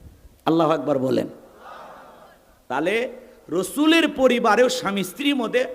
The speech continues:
মন মালিন্য হইতো। রসুল রাগ কইরা শুয়ে আছে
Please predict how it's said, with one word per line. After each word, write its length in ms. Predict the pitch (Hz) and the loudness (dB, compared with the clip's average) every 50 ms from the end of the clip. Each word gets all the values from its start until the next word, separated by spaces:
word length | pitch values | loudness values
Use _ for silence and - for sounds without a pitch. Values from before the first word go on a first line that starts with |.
| - - - - | -16 -18 -18 -14
মন 180 | 147 175 190 185 | -12 -12 -12 -10
মালিন্য 400 | 180 180 170 170 170 170 165 156 | -10 -10 -10 -8 -10 -10 -8 -6
হইতো। 380 | 135 143 131 - - - - - - - _ _ _ _ _ _ _ _ _ _ _ _ _ _ _ - | -4 -4 -6 -6 -10 -16 -16 -18 -20 -20 _ _ _ _ _ _ _ _ _ _ _ _ _ _ _ -4
রসুল 320 | 147 170 170 170 - 180 165 | -2 -2 -2 -2 -2 -4 -2
রাগ 200 | 156 175 185 180 - | 0 0 -2 -2 -2
কইরা 220 | - 180 165 165 160 | -2 -2 0 -2 -2
শুয়ে 280 | - - 180 190 185 | -4 -4 -6 -4 -4
আছে 320 | 170 160 147 - - 151 | -4 -4 -4 -6 -8 -8